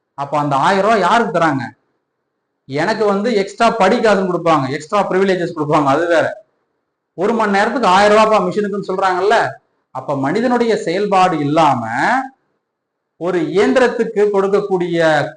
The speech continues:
கூலி, அதுக்கு கொடுக்கக்கூடிய வாரம், அதுக்கு கொடுக்கக்கூடிய வாடகை, அதுக்கு பேர் தான் quasi-wren தியரி, போலி வார கோட்பாடு, அதுதான் போலியானது அப்படின்னு சொல்றாரு. மனுஷனுக்கு கொடுக்கல, ஒரு மிஷினுக்கு கொடுக்குறாங்க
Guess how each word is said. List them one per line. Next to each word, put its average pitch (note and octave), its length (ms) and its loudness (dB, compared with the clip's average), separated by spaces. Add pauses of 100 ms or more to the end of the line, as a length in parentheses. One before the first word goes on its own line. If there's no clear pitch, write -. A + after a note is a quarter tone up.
கூலி, G#3 380 4 (320)
அதுக்கு G3+ 260 2
கொடுக்கக்கூடிய G#3 680 0
வாரம், F#3+ 480 4 (140)
அதுக்கு G3+ 260 0
கொடுக்கக்கூடிய G#3 640 -2
வாடகை, F#3+ 460 2 (500)
அதுக்கு C#3 420 -6
பேர் C3+ 300 -2
தான் G#3 180 2 (400)
quasi-wren G#3 640 -2
தியரி, D3+ 680 -4
போலி B3+ 440 2
வார F3 420 0
கோட்பாடு, D3 920 -2
அதுதான் F3+ 480 -2
போலியானது E3 840 0 (140)
அப்படின்னு C3+ 300 -6
சொல்றாரு. C3+ 300 -8 (560)
மனுஷனுக்கு F3 400 -4
கொடுக்கல, E3 460 2
ஒரு F3 120 0
மிஷினுக்கு F#3+ 340 -4
கொடுக்குறாங்க D3 580 0